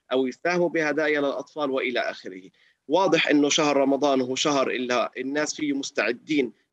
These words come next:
أكثر لتقديم ال-، العطاءات على اختلاف أنواعها،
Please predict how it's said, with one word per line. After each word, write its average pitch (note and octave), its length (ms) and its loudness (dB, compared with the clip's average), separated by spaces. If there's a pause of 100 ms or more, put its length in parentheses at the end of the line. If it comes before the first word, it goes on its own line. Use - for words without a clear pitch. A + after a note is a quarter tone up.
(100)
أكثر D3 360 -2
لتقديم C3+ 680 0 (380)
ال-، A#2+ 920 0
العطاءات B2+ 920 -2
على C#3 300 0
اختلاف C3 480 -4
أنواعها، E3+ 640 -2